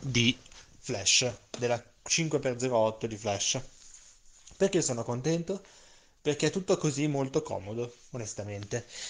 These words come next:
Quello che vediamo è, difatti, il prologo alla miniserie che ci sarà quest'anno, miniserie che coinvolgerà Flash, Arrow e Supergirl,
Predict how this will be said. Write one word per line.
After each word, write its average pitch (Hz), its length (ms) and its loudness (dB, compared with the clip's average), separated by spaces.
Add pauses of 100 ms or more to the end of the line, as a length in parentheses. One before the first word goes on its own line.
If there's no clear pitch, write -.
Quello 180 240 8
che 156 100 0
vediamo 165 640 4
è, 120 240 0
difatti, 131 800 -2
il 139 100 0
prologo 139 680 6
alla 107 320 -4
miniserie 127 580 0
che 123 140 -8
ci - 80 2
sarà 104 300 0
quest'anno, 107 600 0
miniserie 117 440 0
che 117 100 -8
coinvolgerà 104 640 0
Flash, 147 520 4 (340)
Arrow 113 460 2
e - 80 -2
Supergirl, 113 680 2